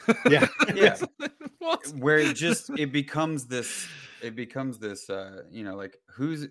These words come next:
Speaker 2: who's got it worse? And it's a
Speaker 3: Mm.
Speaker 2: competition to see how shitty somebody else's life is compared to
Speaker 3: Yeah.
Speaker 2: yours. And for some reason, like, what is the achievement for having a conversation like that?
Speaker 1: Yeah. I mean
Speaker 2: And I, I know,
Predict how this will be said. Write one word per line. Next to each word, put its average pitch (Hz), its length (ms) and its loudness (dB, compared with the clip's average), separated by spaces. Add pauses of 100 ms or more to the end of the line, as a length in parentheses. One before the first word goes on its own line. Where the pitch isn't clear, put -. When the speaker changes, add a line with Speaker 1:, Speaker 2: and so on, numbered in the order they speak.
Speaker 2:
who's 151 140 -6
got 160 180 4
it 120 60 0
worse? 110 380 -2
And 107 160 -8
it's 104 100 -8
a 107 60 -6
Speaker 3:
Mm. 85 60 -12
Speaker 2:
competition 139 680 -6
to 107 120 -14
see 104 380 -10
how - 240 -8
shitty 113 460 -8
somebody 107 340 -6
else's 101 380 -6
life 98 260 -6
is 90 140 -12
compared 87 380 -14
to 92 80 -6
Speaker 3:
Yeah. 92 80 -6
Speaker 2:
yours. - 420 -10 (500)
And 131 120 2
for 151 100 6
some 175 320 0
reason, 175 260 -4
like, 143 140 -2
what 196 180 4
is 277 120 2
the 151 140 -2
achievement 139 500 -12 (460)
for 123 120 0
having 131 260 4
a 113 60 -2
conversation 113 640 -4
like 82 220 -18
that? - 180 -16 (420)
Speaker 1:
Yeah. 95 160 -10 (280)
I 135 60 2
mean 143 100 4
Speaker 2:
And 120 380 -2 (260)
I, 165 320 4
I 165 180 2
know, 143 520 0